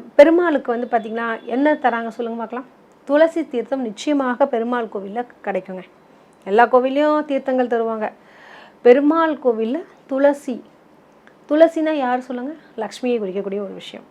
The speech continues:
நம்ம வீட்டு வெளியில வாசல்ல துளசியை வந்து வளர்ப்பது மிக விசேஷங்க. அதுவும் ம-, லக்ஷ்மி கடாட்சம் கொண்ட ஒரு விஷயம்தான். அதே மாதிரி அந்த தீர்த்தத்துல என்னென்ன விஷயங்கள்லாம் கலந்துருக்காங்கன்னு பார்க்கும்பொழுது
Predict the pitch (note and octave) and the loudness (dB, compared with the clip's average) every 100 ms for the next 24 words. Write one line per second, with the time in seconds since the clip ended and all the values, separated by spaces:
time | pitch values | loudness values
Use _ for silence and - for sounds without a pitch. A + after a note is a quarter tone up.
0 | _ _ - - - _ - D4+ C#4+ F4 | _ _ -20 -20 -20 _ 2 4 6 2
1 | E4+ C4 B3+ C4 A#3+ A#3 A#3 A#3 A#3 G#3 | 0 0 2 4 4 6 4 2 -4 -4
2 | A3 - _ _ - - - - _ - | -8 -12 _ _ -20 -20 -20 -20 _ 2
3 | D4 C#4+ D4+ C#4+ A#3 A3 C#4 B3 F#3 - | 4 4 2 -4 -4 -4 -2 -2 -4 -10
4 | G3+ - - - - A#3+ A3 G#3+ A#3 D4 | -16 -20 -20 -20 -14 0 2 2 0 -2
5 | C4+ G#3 A3+ F#3+ G3 F#3 F3+ F3+ - - | -4 -4 -8 -8 -12 -12 -14 -16 -20 -20
6 | - - - - - - - C#4+ D4+ F#4+ | -20 -20 -20 -20 -20 -8 2 4 4 6
7 | C4 - - - - D#4 D4 C#4+ B3 G#3 | 6 4 -6 -14 0 2 2 2 2 2
8 | G3+ A3+ G3+ G3+ G3+ A#3+ G3 F#3 F3+ G3 | -2 -10 -10 -8 -4 -4 -4 -8 -10 -12
9 | F3+ F#3 G3 - - - _ _ - - | -14 -14 -18 -20 -20 -20 _ _ -20 -18
10 | - E4 F#4 E4+ D4+ D#4 C4+ C#4 C4+ B3+ | 4 6 6 4 2 0 0 -2 2 4
11 | B3 A#3+ A#3+ F#4 G4 D#4+ D4 C4 C4 D4+ | 6 4 6 4 4 2 2 2 2 -2
12 | C#4 A#3+ G#3 - A3+ A#3 C4 A#3+ A#3 A#3+ | -4 -6 -8 -12 -12 -2 0 0 0 -2
13 | A3+ A3+ G#3+ A3 G#3+ G#3 G#3 G3+ A3 B3 | -2 -2 -6 -8 -10 -12 -10 -10 -8 -6
14 | C4+ B3 | -4 -6